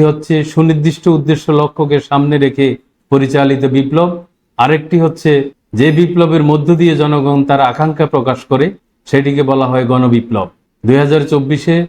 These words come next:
আমাদের দেশে মৌলিক পরিবর্তনের লক্ষ্যে একটি গণবিপ্লব সাধিত হয়েছে, কিন্তু বিপ্লবের যে আকাঙ্ক্ষা প্রকাশিত হয়েছে, সে আকাঙ্ক্ষা বাস্তবায়নের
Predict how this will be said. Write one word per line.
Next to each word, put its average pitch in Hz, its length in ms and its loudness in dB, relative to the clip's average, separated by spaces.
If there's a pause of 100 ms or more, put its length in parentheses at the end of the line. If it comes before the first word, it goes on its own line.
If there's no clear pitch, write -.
(340)
আমাদের 143 340 2 (440)
দেশে 139 300 0 (140)
মৌলিক 175 360 2
পরিবর্তনের 147 680 0
লক্ষ্যে 135 300 -2 (360)
একটি 120 220 0
গণবিপ্লব 165 540 2 (100)
সাধিত 131 280 -2 (120)
হয়েছে, 127 300 -2 (380)
কিন্তু 135 200 2 (100)
বিপ্লবের 170 540 2
যে 175 60 2 (120)
আকাঙ্ক্ষা 175 420 2 (140)
প্রকাশিত 160 420 -2 (100)
হয়েছে, 147 300 2 (320)
সে 135 80 0 (140)
আকাঙ্ক্ষা 156 420 0
বাস্তবায়নের 156 640 0